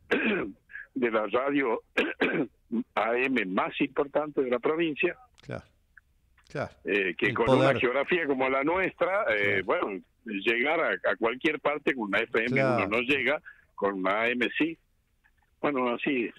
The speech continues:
Speaker 2: Claro,
Speaker 1: así
Speaker 2: la,
Speaker 1: está
Speaker 2: la
Speaker 1: la
Speaker 2: población,
Speaker 1: cosa.
Speaker 2: la clase media más apolítica, menos, eh, eh, se informa por lo, por lo que le cuentan y claro, entonces vive una irrealidad, la de Morales, ¿no? Esto suele pasar,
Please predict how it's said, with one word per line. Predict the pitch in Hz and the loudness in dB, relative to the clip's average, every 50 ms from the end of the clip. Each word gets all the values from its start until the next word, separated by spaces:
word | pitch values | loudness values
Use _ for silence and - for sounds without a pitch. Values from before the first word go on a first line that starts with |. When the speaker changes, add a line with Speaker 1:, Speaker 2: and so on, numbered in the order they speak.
| - - | -10 -2
Speaker 2:
Claro, | - 190 175 | 2 6 6
Speaker 1:
así | 147 | 6
Speaker 2:
la, | 143 139 | 8 6
Speaker 1:
está | 135 143 | 6 6
Speaker 2:
la | 143 160 - | 6 4 6
Speaker 1:
la | |
Speaker 2:
población, | - 165 175 180 180 175 143 - - 220 226 233 240 | 8 8 8 8 8 8 6 6 6 8 10 10 10
Speaker 1:
cosa. | 233 | 10
Speaker 2:
la | 202 175 - | 8 6 6
clase | - 190 190 170 - 196 185 | 6 2 2 4 4 4 4
media | 175 196 202 202 202 190 180 175 160 | 4 6 6 6 6 6 6 6 6
más | 160 170 156 - | 4 2 2 2
apolítica, | 175 160 - 170 165 165 165 165 165 170 160 135 - 156 139 - 151 147 | 2 4 6 6 6 6 4 0 -2 -4 -4 -4 -2 -2 2 4 4 4
menos, | 143 151 156 160 147 135 - | 6 6 4 4 4 4 2
eh, | 165 156 156 139 147 156 151 139 135 131 | 0 -2 0 0 0 2 2 2 0 -2
eh, | 120 | -4
se | - - 175 | 0 2 4
informa | 160 160 - - 190 202 208 220 220 220 180 | 4 4 4 6 8 8 8 8 6 6 6
por | - 170 147 | 6 6 6
lo, | 147 143 139 131 117 - - - - - | 8 8 8 8 6 4 0 -10 -14 -4
por | - 139 135 | 0 2 4
lo | 147 139 104 | 4 4 6
que | 151 147 | 6 4
le | 156 160 | 4 4
cuentan | - 180 202 214 226 233 220 - 269 233 | 6 8 8 8 8 8 6 6 6 6
y | 185 - | 6 4
claro, | - 254 269 214 143 127 | 6 6 8 8 8 6
entonces | 107 - 156 - 185 165 | 6 4 4 6 6 6
vive | 165 180 185 170 | 6 6 6 6
una | 147 135 131 | 6 6 4
irrealidad, | 131 117 127 139 135 139 151 156 170 175 190 220 269 269 | 4 4 4 4 4 2 2 4 6 6 6 6 4 4
la | 190 135 127 | 2 2 2
de | 127 120 | 2 0
Morales, | 135 165 214 220 156 107 101 92 | 0 2 2 2 2 2 0 -4
¿no? | 101 131 190 240 269 226 | -4 -4 -4 -4 -4 -4
Esto | 170 151 - - 143 131 113 | -6 -6 -4 -2 0 0 -2
suele | - - 143 147 139 127 | -2 -2 -2 -2 0 0
pasar, | - 120 - - 165 156 123 107 87 | -2 -2 0 2 2 2 2 2 -2